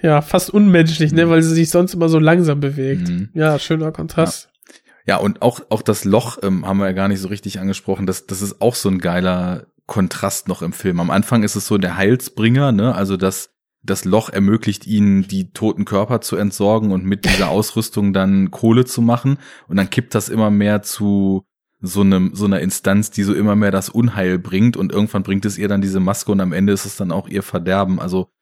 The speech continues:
Speaker 2: auch da dreht sich irgendwie so die Betrachtungsweise,
Speaker 1: Mhm.
Speaker 2: so wie, so wie irgendwie die, die Schwiegertochter ihre Menschlichkeit so immer stärker wiedererlangt,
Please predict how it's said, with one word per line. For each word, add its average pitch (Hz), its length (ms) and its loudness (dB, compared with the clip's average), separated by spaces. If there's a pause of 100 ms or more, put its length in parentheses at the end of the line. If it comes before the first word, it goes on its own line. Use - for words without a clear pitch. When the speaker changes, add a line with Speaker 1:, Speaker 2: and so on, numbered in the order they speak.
(180)
Speaker 2:
auch - 160 -6
da 95 240 0
dreht 92 320 -2
sich - 180 -8
irgendwie 90 260 -6
so 87 140 -4
die 85 100 -8
Betrachtungsweise, 87 920 -4
Speaker 1:
Mhm. 90 60 0
Speaker 2:
so 87 220 -4
wie, 95 280 0 (400)
so 95 200 -4
wie 104 140 0
irgendwie 107 400 2
die, 98 460 0 (360)
die 95 120 -4
Schwiegertochter 123 1080 0
ihre 98 240 2
Menschlichkeit 107 720 0
so 101 180 -2
immer 113 220 0
stärker 101 480 -4
wiedererlangt, 107 760 2